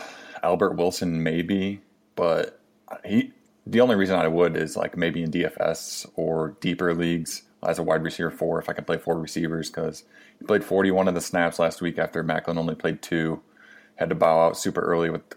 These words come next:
ag-, after aggravating the injury. Caught three of eight targets for forty-two yards and a touchdown. Wilson did. And this, and like we said, this Panthers defense is definitely vulnerable against the pass. So,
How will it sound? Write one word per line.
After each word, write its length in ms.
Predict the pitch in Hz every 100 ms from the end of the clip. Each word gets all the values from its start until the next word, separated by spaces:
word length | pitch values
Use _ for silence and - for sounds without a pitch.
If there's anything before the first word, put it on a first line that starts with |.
| - 85
ag-, 180 | 82 -
after 200 | 85 -
aggravating 440 | 82 82 82 80
the 120 | 78 82
injury. 300 | 80 82 78
Caught 280 | - - -
three 160 | 92
of 80 | 82
eight 140 | 82 80
targets 480 | 82 82 82 -
for 100 | -
forty-two 400 | 87 90 85 -
yards 220 | 85 82 82
and 100 | 80
a 40 |
touchdown. 420 | - 78 82 80
Wilson 320 | 82 80 - 78
did. 320 | 82 80 - _ _ - - - - _ -
And 140 | 90
this, 160 | 85 - -
and 160 | 90 -
like 140 | 85
we 60 | 82
said, 240 | - 82
this 140 | - -
Panthers 380 | - - 82
defense 340 | - 85 82 -
is 160 | 78
definitely 560 | - 82 82 85 82 85 _ -
vulnerable 460 | 80 82 80 80
against 260 | 78 80 -
the 60 | -
pass. 360 | 80 78 -
So, 380 | - 50 50